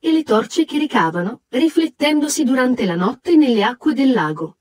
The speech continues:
creavano uno scenario meraviglioso in onore di Diana Lucifera, la portatrice di luce. Non stupisca questo attributo,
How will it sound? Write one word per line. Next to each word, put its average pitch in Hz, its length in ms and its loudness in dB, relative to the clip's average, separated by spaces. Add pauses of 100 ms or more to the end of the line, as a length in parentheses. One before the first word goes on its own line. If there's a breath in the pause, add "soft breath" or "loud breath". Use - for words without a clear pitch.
creavano 285 560 2
uno 240 160 4
scenario 247 520 2
meraviglioso 220 640 2
in 233 160 4
onore 277 320 4
di 208 100 2
Diana 233 340 2
Lucifera, 175 680 -4 (200)
la 220 140 0
portatrice 247 680 -2
di 226 100 -2
luce. 165 520 -4 (240)
Non 339 280 4
stupisca 262 680 0
questo 254 340 0
attributo, 196 800 -2